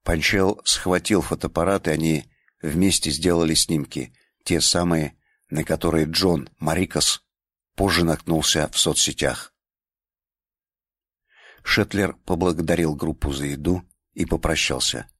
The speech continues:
Он собрал рюкзак и кожаную сумку, повесил их на плечи и взял флейту. Повернувшись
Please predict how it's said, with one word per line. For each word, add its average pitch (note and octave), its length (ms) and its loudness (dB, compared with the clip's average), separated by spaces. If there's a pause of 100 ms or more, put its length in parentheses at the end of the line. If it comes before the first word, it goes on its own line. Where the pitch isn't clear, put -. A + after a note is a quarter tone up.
(360)
Он D#2 100 0
собрал D#2+ 400 2
рюкзак D2+ 440 0
и - 140 -6
кожаную D2 440 -2
сумку, E2+ 540 -4 (360)
повесил F2+ 440 2
их - 320 -6
на D2+ 120 -2
плечи F2 520 -2 (300)
и - 80 -2
взял E2 280 2
флейту. C2 500 -8 (640)
Повернувшись F2 800 2